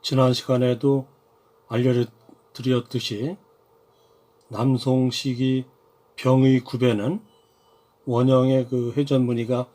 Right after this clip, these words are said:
있다고, 어, 기록되어 있었습니다. 남성 청자 주에는 굽의 원형의 그 회전 무늬가 있음을,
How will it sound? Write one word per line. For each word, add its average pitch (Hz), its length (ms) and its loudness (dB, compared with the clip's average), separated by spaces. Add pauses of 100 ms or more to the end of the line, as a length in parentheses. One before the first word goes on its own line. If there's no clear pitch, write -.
(260)
있다고, 127 580 -2
어, 104 720 -12
기록되어 120 580 -4
있었습니다. 104 760 -10 (1120)
남성 127 480 0
청자 127 540 0
주에는 123 1040 -2 (960)
굽의 135 320 2
원형의 127 580 4
그 120 140 0
회전 135 280 -2
무늬가 120 340 -2
있음을, 117 600 -4